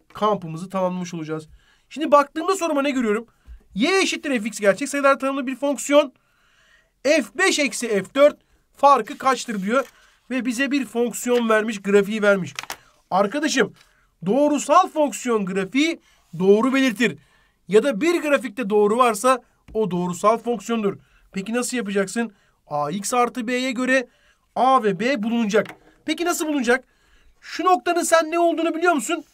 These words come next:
Biliyorsun. Neydi o? Sıfıra üçtü.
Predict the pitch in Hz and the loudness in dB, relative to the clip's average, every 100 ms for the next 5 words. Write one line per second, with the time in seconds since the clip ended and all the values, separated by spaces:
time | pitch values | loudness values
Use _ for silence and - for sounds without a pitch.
0 | _ _ _ _ - 208 247 - 143 - | _ _ _ _ -6 0 2 0 -6 -14
1 | _ _ _ - 311 359 269 269 311 - | _ _ _ -2 0 2 2 2 2 -2
2 | _ _ _ _ - - 359 262 285 320 | _ _ _ _ -12 -2 -2 2 4 4
3 | - _ _ 226 - - | 0 _ _ -8 -6 -10